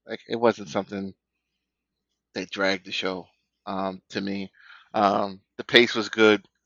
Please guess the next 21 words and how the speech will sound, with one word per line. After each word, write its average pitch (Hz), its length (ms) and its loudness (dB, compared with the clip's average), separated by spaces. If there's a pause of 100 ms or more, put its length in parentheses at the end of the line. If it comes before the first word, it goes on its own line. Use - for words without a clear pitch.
(400)
Um, 104 680 6 (480)
again, 107 640 -2
Marvel 107 520 -2
had 107 300 0
to, 104 500 -4
uh, 101 340 2 (1200)
<laughs> - 420 -10 (600)
change 117 340 4
something 107 320 2
that 104 160 0
the 107 80 -2
Russos 104 500 -4
had 101 220 -2
done 101 340 -2 (160)
in 101 180 -8
Endgame 101 680 -6
and 101 220 -8
uncripple 104 680 -4
the 107 80 2
Hulk. 104 420 -2 (240)
Um, 98 540 -2